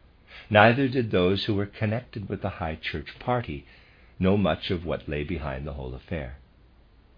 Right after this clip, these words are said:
But they realized that what they were doing could not fail to make the great impression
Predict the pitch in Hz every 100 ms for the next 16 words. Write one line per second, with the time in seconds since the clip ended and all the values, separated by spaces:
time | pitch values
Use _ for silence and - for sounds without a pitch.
0 | - - _ _ _ - - 90 98 101
1 | 120 92 73 73 80 - - - 104 101
2 | 90 76 76 113 87 69 87 - - -
3 | - 107 123 - 110 90 98 - 98 92
4 | 95 98 82 92 110 110 - 78 - 71